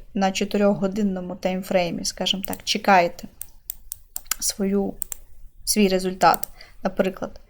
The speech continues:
а, візьмемо три дні, але ви за ці дні отримуєте у відсотковому співвідношенні сорок відсотків. Ну, наприклад, це є приклад. Тобто ви чим більше таймфрейм і чим більше будете чекати, тим більше відсотків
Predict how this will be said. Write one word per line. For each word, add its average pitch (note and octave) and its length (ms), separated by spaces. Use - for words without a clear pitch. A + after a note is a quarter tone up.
а, F3 440
візьмемо F3+ 400
три F#3+ 200
дні, C4+ 280
але G#3 220
ви A#3 140
за A3+ 140
ці A3 200
дні C#4 400
отримуєте A3+ 800
у F#3+ 100
відсотковому G#3+ 760
співвідношенні G#3+ 920
сорок B3+ 560
відсотків. G#3+ 540
Ну, D4 100
наприклад, - 480
це A3+ 120
є B3 100
приклад. G3+ 300
Тобто G3+ 200
ви B3+ 380
чим A3 240
більше A3 400
таймфрейм G3+ 540
і G3 60
чим G3+ 200
більше G3+ 300
будете G#3+ 340
чекати, F4 420
тим G3 200
більше A3 280
відсотків G#3 520